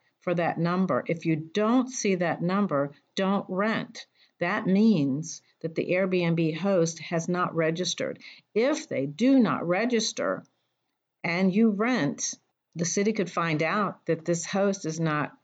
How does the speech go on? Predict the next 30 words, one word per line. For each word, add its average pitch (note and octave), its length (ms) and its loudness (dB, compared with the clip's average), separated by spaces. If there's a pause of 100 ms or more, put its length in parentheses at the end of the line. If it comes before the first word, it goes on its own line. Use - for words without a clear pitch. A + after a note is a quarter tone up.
(400)
renting F3+ 480 0
properly, D#3+ 720 0
and C#3+ 260 0
suddenly C#3+ 800 0 (340)
that D#3 440 -2 (240)
space, E3 600 -2
that - 140 -2
rental E3 280 0
space, D3+ 340 -2
has D3+ 160 -4
been C#3 240 0
pulled D3 520 0
and C#3+ 140 0
you C#3+ 80 0
just D#3+ 280 -4
might C#3+ 280 -2
be C#3+ 240 -2
out C3+ 180 0
of C3 160 -4
money. C3+ 460 -2 (580)
So G3 200 0
for F#3+ 140 -4
the E3 120 0
hosts, F#3+ 880 -2 (280)
they F3+ 140 0
have F#3+ 180 -2
to F#3 80 0
follow F#3 520 0
the E3 160 -2
law. D3+ 540 2